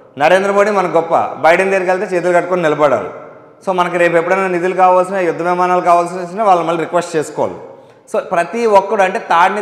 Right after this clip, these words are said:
తన్నేవాడు ఒకడు ఉంటే వాడిని తలని తన్నేవాడు ఇంకోటి ఖచ్చితంగా ఉంటాడు. So ప్రతి మనిషి ఎక్కడ దిక్కున వంగాలి. అర్థమవుతుందా? So మనం ఏమి వాడు గొప్ప,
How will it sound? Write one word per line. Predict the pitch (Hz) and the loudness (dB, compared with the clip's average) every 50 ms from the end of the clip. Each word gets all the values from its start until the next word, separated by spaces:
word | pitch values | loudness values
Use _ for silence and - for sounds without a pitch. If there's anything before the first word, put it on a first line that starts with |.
| 180 | -4
తన్నేవాడు | 202 196 196 202 196 190 185 185 | -4 -2 0 0 0 2 2 0
ఒకడు | 180 180 185 | 0 0 -2
ఉంటే | 185 208 226 | -2 0 0
వాడిని | 214 190 170 165 147 | 0 0 0 -2 -2
తలని | 165 165 170 175 180 | -2 -2 0 -2 -2
తన్నేవాడు | 180 175 175 185 185 185 | -2 -2 -2 -2 -2 -2
ఇంకోటి | 170 170 160 135 143 | -2 -4 -2 -2 -2
ఖచ్చితంగా | 131 135 - 160 175 170 180 165 147 | -4 -4 -2 -4 -2 0 0 -2 -2
ఉంటాడు. | 143 131 131 98 92 - - - - - - - _ _ _ - | -2 -2 -4 -4 -6 -12 -18 -20 -20 -20 -20 -20 _ _ _ -6
So | 202 196 - | -4 -4 0
ప్రతి | 175 160 165 - 214 214 202 202 | -2 -2 -2 0 -2 -2 0 0
మనిషి | 190 202 202 226 202 | -2 -2 -2 -2 -2
ఎక్కడ | 175 196 202 | 0 0 0
దిక్కున | 202 190 202 190 170 | 0 0 2 0 0
వంగాలి. | 165 180 185 190 160 113 92 - - - - - - - - - _ _ _ _ _ - | 0 2 2 0 0 0 -4 -10 -14 -18 -20 -20 -20 -20 -20 -20 _ _ _ _ _ -12
అర్థమవుతుందా? | 117 120 156 175 185 180 185 185 208 226 - - - - - - - - - | -6 -2 -2 -2 -2 -2 -4 -6 -6 -6 -10 -14 -20 -20 -20 -20 -20 -12 -4
So | - 170 170 170 | -4 -2 -2 0
మనం | 165 165 160 165 180 | -2 -2 -2 -2 -2
ఏమి | 196 202 202 196 196 190 185 185 180 147 - - 139 135 139 | -2 -2 -4 -4 -4 -4 -6 -6 -8 -12 -14 -18 -8 -2 2
వాడు | 147 156 175 180 175 180 | 4 4 4 4 2 0
గొప్ప, | 170 175 - 185 | 0 2 2 0